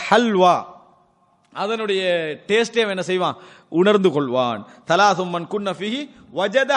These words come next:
ஹலாவத்தல் ஈமான்." அது இருந்தால் ஈமானிய சுவையை அறிஞ்சு கொள்வான். இப்ப ஈமானிய சுவை இருந்தா என்ன? உலக வாழ்க்கையை நம்ம சரியாக என்ன செய்வோம்? பார்ப்போம். முதலாவது ரசூலுல்லாஹ் சொல்றாங்க, "ஐயகூன் அல்லாஹு வரஸ்-, ஐயகூன் அல்லாஹ வரஸ்-, ஐயகூன் அல்லாஹு வரசூலுஹு அஹப்ப இலைஹி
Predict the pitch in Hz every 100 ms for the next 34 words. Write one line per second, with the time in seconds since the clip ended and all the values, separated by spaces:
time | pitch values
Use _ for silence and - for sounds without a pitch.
0 | - 202 226 220 214 202 160 147 110 -
1 | _ _ 185 208 196 - - 190 233 254
2 | 285 247 214 240 233 214 180 196 220 180
3 | 160 139 110 - _ _ _ _ _ _
4 | _ 190 240 277 277 262 240 262 262 262
5 | 240 240 277 254 - _ _ _ - 180
6 | 196 175 190 202 220 202 156 151 170 170
7 | 156 143 147 113 - _ - 165 120 107
8 | - 202 254 233 190 202 208 185 156 165
9 | 151 156 214 _ _ _ _ 175 202 196
10 | 233 247 202 185 202 185 165 233 - _
11 | _ _ _ _ - 156 196 196 165 190
12 | 190 190 262 214 196 220 196 185 180 175
13 | - - 170 202 - 247 233 196 208 202
14 | 185 180 170 170 220 202 202 - 180 254
15 | - 247 240 208 190 170 233